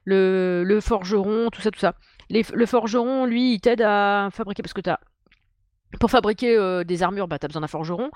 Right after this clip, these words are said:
Pour fabriquer, euh, ben, des trucs en tissu, ben, il te faut une couturière. Et du coup, c'est pareil. Si t'augmentes la forge, ben, euh, il va pouvoir prendre des niveaux. Par exemple, là, euh, ma forge, elle est niveau quatre.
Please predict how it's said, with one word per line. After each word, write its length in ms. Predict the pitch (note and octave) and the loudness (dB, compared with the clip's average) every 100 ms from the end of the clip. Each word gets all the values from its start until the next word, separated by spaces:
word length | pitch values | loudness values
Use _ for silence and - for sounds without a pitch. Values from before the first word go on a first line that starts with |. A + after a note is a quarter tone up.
| - - - | -14 -18 -8
Pour 140 | G3+ | -2
fabriquer, 560 | G#3+ F#3+ G3+ A3+ A3+ A3 | 0 0 0 2 4 4
euh, 240 | F#3+ F3 | 4 0
ben, 320 | D#3 D3 D3 | -2 -4 -4
des 160 | D3+ D#3 | -4 -6
trucs 220 | - D#3+ | -6 -8
en 60 | E3+ | -8
tissu, 300 | F#3+ - G#3+ | -8 -6 0
ben, 120 | F3 | 0
il 60 | D3 | 0
te 60 | |
faut 160 | - E3 | -2 -4
une 80 | D#3 | -2
couturière. 560 | E3 E3+ E3 A#3 C#4 - - - - | -4 2 4 4 2 -4 -16 -20 -8
Et 80 | F#3+ | -4
du 120 | F#3 | -2
coup, 100 | B3 | 0
c'est 140 | C#4 B3+ | 0 2
pareil. 260 | A3+ G3 | 2 0
Si 180 | - G#3 | -4 -6
t'augmentes 440 | A3+ G#3+ A3 G3+ | -4 -2 -2 -2
la 120 | F#3 F#3 | -2 0
forge, 380 | A3+ A3 F#3+ D#3+ - - - | 0 0 -2 -8 -18 -20 -6
ben, 320 | E3+ E3+ E3+ | 0 2 4
euh, 120 | E3+ E3+ | 2 0
il 100 | G#3+ | -2
va 80 | G3+ | 0
pouvoir 200 | G3+ F3+ | 0 -2
prendre 160 | F#3+ F3 | -2 -2
des 60 | |
niveaux. 200 | F3 A#3 | 0 0
Par 160 | C4+ F#3+ | 2 0
exemple, 340 | F3 G#3+ G3 | 0 -4 0
là, 260 | G3 F#3 F#3 | 2 2 2
euh, 640 | D#3 D3+ D3 D3 D3 D3 D3+ - _ - - - - | -2 -2 -4 -6 -8 -10 -12 -18 _ -20 -20 -20 -2
ma 180 | F#3 F#3+ | 2 2
forge, 320 | A#3 A#3 G3 | 4 2 2
elle 120 | - F#3 | -2 -2
est 40 | |
niveau 220 | F#3 F3 | -2 -4
quatre. 540 | E3+ A3 C4 - - | 0 2 2 0 -12